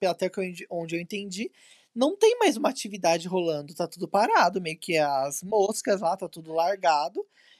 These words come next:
E aí a justiça negou o pedido da, da, da serp, da serp,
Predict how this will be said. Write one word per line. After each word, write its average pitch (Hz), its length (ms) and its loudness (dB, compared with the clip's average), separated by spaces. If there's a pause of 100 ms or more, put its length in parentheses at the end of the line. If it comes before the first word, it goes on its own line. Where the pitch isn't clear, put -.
E 233 140 2
aí 233 300 2
a 247 100 0
justiça 247 480 -6
negou 214 680 -2
o 262 140 -4
pedido 175 800 -4 (340)
da, 165 380 8
da, 151 260 0 (200)
da 151 180 -2
serp, 156 480 -8 (280)
da 147 200 -2
serp, 147 480 -2